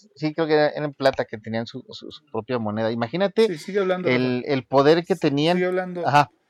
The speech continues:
Speaker 1: Imagínate el, el poder que ellos tenían para, para tener eso, ¿no? Tu, su, su, su propia moneda, sí, eh, su propio valor. Entonces,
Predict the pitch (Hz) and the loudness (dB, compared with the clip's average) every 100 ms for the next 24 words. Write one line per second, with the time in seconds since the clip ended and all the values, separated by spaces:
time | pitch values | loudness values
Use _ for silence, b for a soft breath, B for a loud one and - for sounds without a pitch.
0 | _ _ _ 143 143 170 185 196 165 139 | _ _ _ 0 4 4 4 4 4 2
1 | 143 143 127 143 156 151 170 175 - 139 | 0 0 2 4 4 2 -4 -2 -4 -2
2 | 139 160 175 - 127 120 113 110 107 101 | 2 2 4 6 8 10 8 8 6 4
3 | 95 90 _ _ _ - 117 113 110 120 | 2 -2 _ _ _ 0 2 2 0 -4
4 | 127 139 147 147 _ b b b _ - | -2 -2 -2 -6 _ b b b _ -4
5 | 135 123 123 156 147 123 117 - 123 120 | -2 0 -2 -2 -4 -8 -10 -12 -14 -14
6 | - - 117 117 - 117 - 143 123 110 | -16 -18 -14 -14 -8 -6 -2 0 0 -2
7 | 110 110 101 110 87 101 - - - - | 0 0 -2 -8 -8 -10 -12 -20 -20 -18
8 | 127 - 120 - 135 113 110 110 B B | -12 -2 0 4 6 6 6 2 B B
9 | B B 127 113 123 117 139 143 131 | B B -6 2 4 4 6 6 4